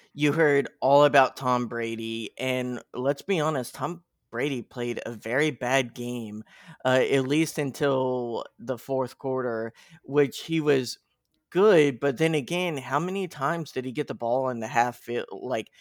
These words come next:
halfway through the field? He didn't have to make full, complete drives against our defense,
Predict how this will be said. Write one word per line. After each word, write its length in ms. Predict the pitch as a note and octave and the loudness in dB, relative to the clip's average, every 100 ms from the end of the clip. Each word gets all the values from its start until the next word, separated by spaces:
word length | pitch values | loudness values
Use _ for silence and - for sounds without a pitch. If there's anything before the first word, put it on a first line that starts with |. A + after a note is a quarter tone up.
| - _ | -20 _
halfway 440 | C#3+ D3 - C#3 | 4 4 4 -2
through 360 | C3 - C3 C3 | -2 -8 -6 -4
the 160 | A#2+ A#2 | -6 -4
field? 360 | C3 B2+ G#2 | -2 -2 -4
He 100 | A2+ | -8
didn't 240 | C3+ E3+ D#3+ | -2 0 2
have 160 | E3+ | 2
to 80 | D3+ | 0
make 380 | C3 B2+ C#3 B2+ _ | -4 -2 -2 -4 _
full, 500 | - - C3+ C3+ B2+ | -20 -8 -4 -4 -6
complete 480 | C3 B2 C3 A2+ - | -10 -6 -6 -8 -8
drives 440 | B2+ B2 A#2+ A2 | -2 0 0 -4
against 320 | A#2 A#2+ A#2+ | -8 -8 -6
our 120 | A#2 | -8
defense, 720 | G#2+ C3 C3+ - A2 F#2 - | -6 -8 -8 -8 -10 -12 -16